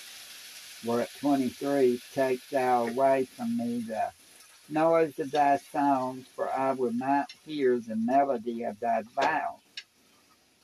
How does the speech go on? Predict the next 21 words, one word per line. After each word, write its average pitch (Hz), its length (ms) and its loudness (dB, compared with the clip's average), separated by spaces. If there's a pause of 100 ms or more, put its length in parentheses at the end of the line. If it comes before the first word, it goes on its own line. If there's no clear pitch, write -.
(100)
But 131 220 -2
let 135 280 2
judgment 135 680 0 (600)
run 151 480 2
down 131 600 0 (640)
as 135 340 2
waters, 135 640 2
and 120 240 -4
righteousness 123 920 -4
as 123 220 -4
a 131 60 -4
mighty 123 480 -2
stream. 147 640 -6 (800)
Have 143 360 4
ye 143 240 2
offered 143 560 4
unto 131 480 -2
me 127 340 -2
sacrifices 127 1400 0
and 113 220 -4
offerings 117 920 0